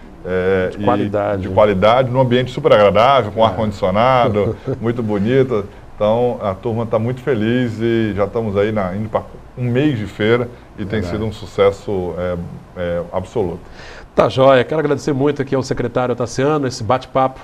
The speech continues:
Speaker 2: agradável, falando de, de agricultura, falando de seca, de escassez. Agora é torcer pra que a chuva venha,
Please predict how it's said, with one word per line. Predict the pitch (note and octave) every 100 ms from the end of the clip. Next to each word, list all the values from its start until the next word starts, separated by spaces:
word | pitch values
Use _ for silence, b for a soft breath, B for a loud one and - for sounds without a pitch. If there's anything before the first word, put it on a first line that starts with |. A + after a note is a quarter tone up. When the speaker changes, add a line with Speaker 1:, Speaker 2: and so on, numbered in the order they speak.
| C3+
Speaker 2:
agradável, | B2 A#2+ B2+ D3+ D3
falando | C3 C3+ C3
de, | A#2 B2
de | B2+
agricultura, | A#2 A#2+ - F3 E3
falando | C#3 C#3+
de | A#2+
seca, | A2+ - D#3 F3 E3
de | C3
escassez. | - A#2+ - D#3 F#3 F#3
Agora | E3+ F3+ G#3
é |
torcer | G#3 G3 - F3
pra | F3+
que |
a | D3+
chuva | - D3+
venha, | G2+ D3 F3+ F3+ F3+